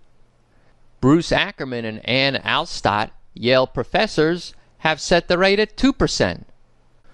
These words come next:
A Hofstra law professor, Leon Friedman,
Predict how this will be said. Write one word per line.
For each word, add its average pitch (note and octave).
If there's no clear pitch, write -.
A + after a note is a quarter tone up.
A A2+
Hofstra A2
law A#2
professor, B2+
Leon B2
Friedman, F#3+